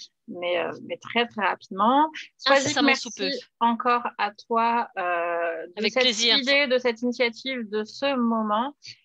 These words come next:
Speaker 2: Je me suis
Speaker 1: Et
Speaker 2: bien
Speaker 1: on vous
Speaker 2: amusée, en
Speaker 1: souhaite,
Speaker 2: fait.
Speaker 1: euh, ouais, c'est bien, ça me fait plaisir, ça me fait, euh,
Speaker 2: Ouais.
Speaker 1: voilà, je suis très heureuse, très, très heureuse.
Speaker 2: <laughs>
Speaker 1: Et, euh, je te souhaite à toi aussi un bon vendredi soir, euh, ou de ce qu'il en reste.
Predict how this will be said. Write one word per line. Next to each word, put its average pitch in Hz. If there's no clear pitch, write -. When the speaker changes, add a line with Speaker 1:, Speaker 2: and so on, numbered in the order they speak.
Speaker 2:
Je -
me 254
suis 339
Speaker 1:
Et -
Speaker 2:
bien -
Speaker 1:
on 403
vous 392
Speaker 2:
amusée, 320
en 285
Speaker 1:
souhaite, 220
Speaker 2:
fait. -
Speaker 1:
euh, 190
ouais, 175
c'est -
bien, 285
ça -
me 185
fait -
plaisir, 320
ça 220
me 220
fait, 208
euh, -
Speaker 2:
Ouais. 208
Speaker 1:
voilà, 180
je 214
suis 220
très 254
heureuse, 190
très, 226
très 208
heureuse. 196
Speaker 2:
<laughs> -
Speaker 1:
Et, 254
euh, 202
je 214
te 233
souhaite 247
à 214
toi 214
aussi 214
un 190
bon 208
vendredi 180
soir, 208
euh, 185
ou 185
de 175
ce 170
qu'il -
en 185
reste. 196